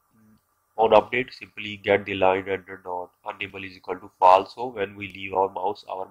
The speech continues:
uh, line render will disappear. In our update method, uh, simply I am get the line rendered component to draw the, uh, line between two points, uh, by simply get component line render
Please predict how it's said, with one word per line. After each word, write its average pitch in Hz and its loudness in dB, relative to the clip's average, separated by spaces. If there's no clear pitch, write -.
uh, 90 -18
line 95 0
render 92 -10
will 117 -12
disappear. 95 -12
In 113 2
our 113 8
update 127 -2
method, 117 2
uh, 101 0
simply 120 -6
I 110 6
am 104 -2
get 107 -4
the 107 -14
line 98 0
rendered 95 -10
component 123 -10
to 104 -20
draw 98 8
the, 107 -6
uh, 92 -4
line 95 2
between 95 -16
two 101 -20
points, 123 -2
uh, 95 -6
by 98 -2
simply 107 -12
get 98 -2
component 104 -6
line 92 0
render 104 -10